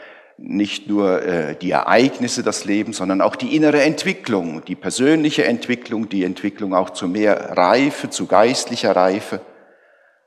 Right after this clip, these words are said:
Und dann gibt es Situationen oder es gibt Menschen, die drehen sich wie im Kreis, seit Wochen, seit Monaten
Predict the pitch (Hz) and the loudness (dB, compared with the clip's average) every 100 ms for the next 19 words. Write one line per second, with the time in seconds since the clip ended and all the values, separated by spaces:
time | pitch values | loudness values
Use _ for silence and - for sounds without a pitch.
0 | _ _ _ - 104 156 156 - 156 143 | _ _ _ -2 0 0 -2 0 0 0
1 | - - - 90 - - 90 101 - - | -8 -12 -12 -14 -10 -10 -2 0 0 0
2 | 117 139 170 143 113 98 - 113 - 101 | 2 2 2 0 0 -2 -4 -8 0 2
3 | 135 139 135 120 113 113 110 123 120 117 | 2 0 -6 -6 -6 -2 -2 -2 -6 -8
4 | 110 107 113 - 92 87 78 - - 80 | -6 -6 -8 -10 -8 -6 -6 -10 -8 -8
5 | - 113 127 - 131 123 123 - - - | -2 -2 -2 -2 -4 -4 -6 -18 -20 -20
6 | - - 80 92 104 110 107 - 95 101 | -12 -10 -4 0 0 2 0 -2 -6 -8